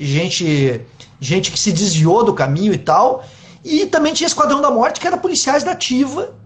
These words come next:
e que, que se uniam de vez em quando, quando matavam um policial. Normalmente, matava um policial, o cara ia atrás pra matar, não pra prender, né? E aí, eu, eu te disse, eu fiz uma entrevista com o matador, né? Eu e o colega Ronaldo Bernardi, que deve tá me assistindo aí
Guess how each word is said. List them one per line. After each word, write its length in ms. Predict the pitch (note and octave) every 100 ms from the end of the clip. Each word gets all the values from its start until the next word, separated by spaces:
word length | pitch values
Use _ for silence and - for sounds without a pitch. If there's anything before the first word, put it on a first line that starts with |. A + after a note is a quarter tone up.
| -
e 160 | D#4
que, 440 | - D#4+ F4 F#4 F#4
que 100 | A3
se 180 | - C#4
uniam 360 | A3+ A#3 C4+
de 60 | B3+
vez 140 | B3
em 80 | A#3+
quando, 160 | B3 B3+
quando 140 | C4+
matavam 320 | B3+ C4+ C#4
um 40 | D#4+
policial. 420 | E4 - A3 D3+
Normalmente, 500 | B2+ B2 C3 C#3 -
matava 260 | - -
um 40 | -
policial, 320 | C4 D3 D3+
o 40 |
cara 220 | D#3 D#3+ F3
ia 200 | B3 - - -
atrás 320 | - G3 G3
pra 100 | A#3+
matar, 300 | C4+ C4+ E3+
não 120 | D3+
pra 80 | F#3
prender, 360 | G#3+ G3+ C#3+
né? 160 | C#3 E3 - - - - - -
E 100 | F3
aí, 540 | F#3 F#3 A3 D4+ G#4 F#4+
eu, 200 | G3+ F#4
eu 100 | F3
te 120 | -
disse, 220 | F#3+ B3 B3
eu 60 |
fiz 180 | - D#3+
uma 160 | D#3+ E3
entrevista 440 | G#3 F#3 A3 D4
com 100 | A#3+
o 20 |
matador, 520 | F#3+ E3 D#3 C#3 G#3+
né? 260 | G#3+ D3+ - -
Eu 400 | D#3 F#3 C#4+ - _ _
e 60 | A3
o 40 |
colega 720 | A3 A3 E3 D#3+ E3+ G3+ A3+ -
Ronaldo 560 | F#3 E3 D#3+ G3+ G3
Bernardi, 560 | G#3 G3+ D#3+ D#3 G3+ F#3+
que 80 | A#3+
deve 320 | F#3 G#3 G#3
tá 180 | - A3
me 160 | A3+
assistindo 800 | A#3 A#3 A#3 B3+ A3+ - B3 C#4
aí 320 | F#3+ F#3+ G#3